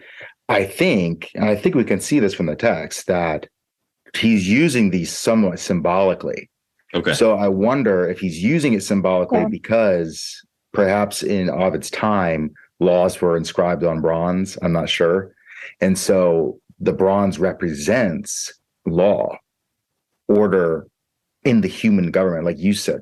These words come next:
Speaker 1: Brandon, that maybe that's the case here. I don't know. We'd have to keep pressing
Speaker 2: Mm-hmm.
Speaker 1: into this,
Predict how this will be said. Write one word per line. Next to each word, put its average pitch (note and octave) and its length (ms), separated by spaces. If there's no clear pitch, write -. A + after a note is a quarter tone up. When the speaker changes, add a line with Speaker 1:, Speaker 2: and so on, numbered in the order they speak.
Speaker 1:
Brandon, D#2+ 340
that G#2+ 140
maybe C#3+ 240
that's G2+ 320
the F2+ 100
case A2+ 340
here. D#2 220
I F#2 100
don't G2 140
know. G2+ 140
We'd F#2 100
have G2+ 100
to F#2+ 80
keep - 280
pressing F#2+ 320
Speaker 2:
Mm-hmm. E2 80
Speaker 1:
into F#2+ 200
this, D#2 340